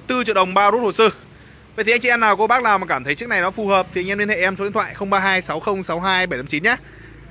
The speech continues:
Đó, một chiếc xe mà anh em nhìn thấy vừa mắt luôn, vừa mắt và yêu luôn. Đó, không quay gần anh em nhìn thấy không xức sát gì thì nó cực kỳ đẹp nhá. Về chỉ cần làm thêm một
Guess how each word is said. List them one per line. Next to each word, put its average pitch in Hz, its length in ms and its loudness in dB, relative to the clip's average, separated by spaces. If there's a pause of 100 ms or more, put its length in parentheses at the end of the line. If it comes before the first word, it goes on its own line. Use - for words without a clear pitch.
(140)
Đó, 131 120 -4
một 180 180 -4
chiếc 202 100 -4
xe 180 200 2
mà 165 80 -2
anh 160 80 -4
em 170 160 -2
nhìn 151 120 -6
thấy 160 160 0 (1200)
vừa 165 180 4
mắt 202 200 2
luôn, 214 180 6 (440)
vừa 170 180 2
mắt 196 180 0
và 180 80 -10
yêu 208 260 2
luôn. 226 160 4 (1200)
Đó, 143 320 -6
không 196 220 -4
quay 196 120 2
gần 170 160 2
anh 170 120 -2
em 180 160 4
nhìn 165 100 -2
thấy 170 100 -2
không 196 140 -4
xức - 140 -6
sát 240 220 0
gì 175 180 0
thì 147 160 -4
nó 156 80 -8 (120)
cực 190 160 -6
kỳ 175 120 0
đẹp 160 200 2
nhá. 190 120 -4 (520)
Về 165 160 2
chỉ 151 100 -6
cần 156 160 -6
làm 160 200 -2
thêm 196 160 0
một 170 100 -8